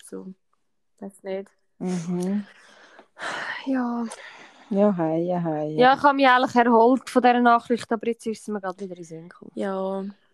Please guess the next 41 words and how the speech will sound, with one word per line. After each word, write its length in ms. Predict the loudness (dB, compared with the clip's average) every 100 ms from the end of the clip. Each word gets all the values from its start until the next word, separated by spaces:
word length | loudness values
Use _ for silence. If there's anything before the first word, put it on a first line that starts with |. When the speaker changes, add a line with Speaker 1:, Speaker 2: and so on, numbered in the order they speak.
| _
Speaker 2:
Mhm. 760 | 0 2 2 0 -4 -6 -8 -8 -12 -20 -20 -20 0
Aber 240 | 2 4
gell, 580 | 4 6 6 6 4 2 2
was 220 | 2 4
sagt 260 | 2 2 -2
der 60 |
Bund? 360 | -4 -4 -4 -8
Komm, 160 | -4 -4
wir 80 | -2
machen 240 | -4 -6
Ferien 440 | -8 -8 -8 -10 -10
in 40 |
der 140 | -12
Schweiz. 120 | -4 2
Speaker 1:
Ja, 100 | 4 4
das 160 | 2
Ticino 600 | 2 2 4 4 4 6 6
Speaker 2:
Schweiz 200 | 4 4
Speaker 1:
ist 60 | 2
auch 220 | 2 0
Speaker 2:
schön. 440 | 0 0 -2 -6 -10
Speaker 1:
schön. 720 | -12 -14 -14 -14 -12 -12 -12 -16 _ _ _ -10 -10 -10 _ _ _
Speaker 3:
Nein, 480 | 0 4 6 6 6
Speaker 2:
Mal. 20 |
Speaker 3:
ja, 100 | 6 6 2
Speaker 1:
Aber 100 | -2
Speaker 3:
ich 80 |
Speaker 1:
klar, 160 | -6 -6
Speaker 3:
bin 120 | -4 -4
auch 140 | -4
überhaupt 400 | -8 -8 -8 -8
Speaker 1:
das 80 | -12
Speaker 3:
nicht, 120 | -8
Speaker 1:
würde 180 | -6 -6
Speaker 3:
äh, 40 |
Speaker 1:
mich 120 | -8 -10
auch 160 | -12
mögen. 380 | -14 -16 -16 -18 _ _ -20 -20 _ _ _ _ _ _ _ _ _
Speaker 3:
Es 160 | -16 -10
ist 240 | -10 -6
nur, 320 | -2 0 0